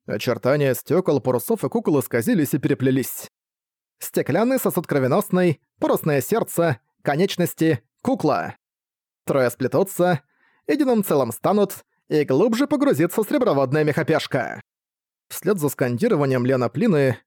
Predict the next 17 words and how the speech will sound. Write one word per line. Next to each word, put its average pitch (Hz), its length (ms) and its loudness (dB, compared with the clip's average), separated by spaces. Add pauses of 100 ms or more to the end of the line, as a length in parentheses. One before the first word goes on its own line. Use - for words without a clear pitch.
остальные 175 520 0
тоже 143 260 2
использовали 131 560 0
Джилл 120 240 -2
Сейдс. - 540 -6 (720)
Три 117 220 0
объекта 131 480 0
слились 143 340 0
воедино, 131 600 0 (180)
образуя 143 460 0
стеклянных 139 500 -2
кукол 170 320 -2
с - 60 -12
парусными 135 420 0
крыльями, 143 600 2 (280)
среброводные 139 720 0
мехопешки. 143 840 -2